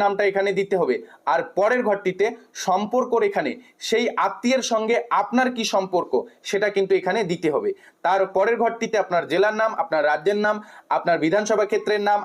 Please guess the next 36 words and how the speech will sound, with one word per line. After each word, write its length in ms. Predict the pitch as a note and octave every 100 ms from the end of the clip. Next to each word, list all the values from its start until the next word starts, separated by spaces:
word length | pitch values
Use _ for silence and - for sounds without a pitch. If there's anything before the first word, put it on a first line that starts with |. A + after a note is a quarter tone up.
| F3
আপনার 220 | F3 E3
বিধানসভা 380 | F3 G3 G3+ F#3+ F#3
ক্ষেত্রের 300 | F3 E3 D#3+
নম্বর, 260 | F#3 G3+ G#3+ -
অংশ 180 | E3+ F#3+ F3 E3
নম্বর, 240 | F#3+ G#3 G#3 - _
ক্রমিক 280 | F#3+ G3+ G#3 -
সংখ্যা, 260 | G3+ G3+ G#3+ A3
সমস্ত 300 | A3 A#3 G#3+ G3
তথ্য 160 | F3+ F#3
কিন্তু 160 | F#3 F3+ F#3
দিতে 140 | F3+ E3+
হবে। 140 | B2+ G#2+ - - E3
এখানে 220 | G#3 A3 - E3
আরো 120 | A3
এক-, 140 | A#3+ F#3+
দেখুন 220 | G#3+ A#3+ A3+ G#3
এখানে 240 | G#3 A3+ A#3 G#3
সম্পর্কের 480 | F#3+ G#3 A3 A#3 G3
বিষয়টা 300 | G3 A3 G#3 - E3+
আরো 120 | G#3+ G#3+
একবার 180 | F#3+ G3
জানিয়ে 240 | F3+ F#3 G3
দিচ্ছি, 180 | G3 A#3 A3
পুরুষ 220 | G3+ A3+ G3
মহিলা 240 | F3+ F#3+ G#3+ G#3+
উভয়েরই 380 | F#3 G#3+ A#3+ A#3
ক্ষেত্রে 260 | A3+ - G#3 G3 F3+
একই 240 | F3+ A3+ G#3
নিয়ম। 200 | G#3 A#3 B3 - _ -
যাদের 280 | D#3 F#3 A#3 A#3 G3+
নিজের 220 | F#3+ A3+
নাম 100 | A#3 A3
দুই 100 | G#3
হাজার 180 | G3+ A3 F3
দুই 100 | G3+